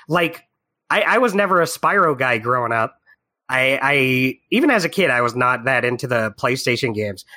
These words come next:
But once those remakes came out, I was all over them. Gorgeous games really made me appreciate them a lot more. But, uh, yeah, I don't n-, necessarily need that for Banjo. And I think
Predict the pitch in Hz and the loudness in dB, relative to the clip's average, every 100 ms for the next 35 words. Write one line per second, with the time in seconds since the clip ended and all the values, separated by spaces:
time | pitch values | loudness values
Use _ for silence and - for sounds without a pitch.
0 | - 147 143 214 - 180 120 151 170 185 | -4 0 2 0 2 0 2 0 2 2
1 | - - - 202 196 202 - - - - | 0 -6 0 2 4 2 0 -6 -8 -2
2 | 185 160 135 147 165 165 147 151 131 110 | 2 2 0 2 4 4 2 2 0 -2
3 | 101 98 156 185 156 131 - 135 135 123 | -6 -2 2 2 0 -4 -4 0 0 0
4 | 107 107 156 156 135 139 120 120 - 135 | -4 -2 0 2 0 -2 0 -4 -2 -4
5 | 127 123 123 110 107 117 113 113 117 101 | 0 -2 -2 -2 0 0 0 0 -2 -2
6 | _ _ _ _ _ 127 117 143 135 - | _ _ _ _ _ -20 -4 0 0 0
7 | 139 131 123 127 123 _ _ _ _ _ | 0 2 4 2 -2 _ _ _ _ _
8 | _ _ _ _ _ _ _ _ _ _ | _ _ _ _ _ _ _ _ _ _
9 | 143 139 247 240 147 180 208 214 208 - | -12 -2 2 2 2 0 2 2 0 -2
10 | 131 139 143 - 123 123 139 170 190 - | -2 0 -2 -4 -4 0 0 0 -2 0
11 | 175 170 185 190 185 185 185 190 - 190 | 2 2 2 2 2 2 0 -2 -2 0
12 | 190 190 - 139 180 180 180 208 190 160 | 2 2 0 -2 2 2 4 2 4 2
13 | 156 - 294 | 0 0 -2